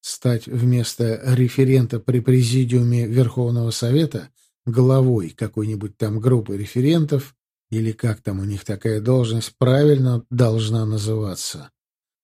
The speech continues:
Для меня это только больше головной боли. Работа не по основному профилю. Ну и в моей прежней работе тоже были определенные принципы, которым я всегда следовал.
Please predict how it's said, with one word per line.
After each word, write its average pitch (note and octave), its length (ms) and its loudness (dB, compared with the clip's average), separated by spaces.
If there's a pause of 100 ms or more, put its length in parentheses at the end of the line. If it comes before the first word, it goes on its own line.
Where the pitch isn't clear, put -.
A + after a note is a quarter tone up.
Для C3 200 -2
меня G#3+ 300 0
это B2 180 -4
только C#3 340 -2
больше A2+ 460 -4
головной A2+ 540 -2
боли. G#2 500 -4 (240)
Работа C3+ 560 0
не B2 160 2
по B2 140 -4
основному B2 680 0
профилю. E2+ 680 -8 (380)
Ну C#3 300 2
и D3+ 120 4
в C#3 100 4
моей D3 400 2
прежней D3 500 2
работе G#2+ 600 -6 (720)
тоже F3 360 0
были C3 240 0
определенные B2 720 0
принципы, C#3+ 560 -2
которым C#3 500 -4
я F#2 180 -8
всегда A#2+ 340 -4
следовал. B2+ 640 -6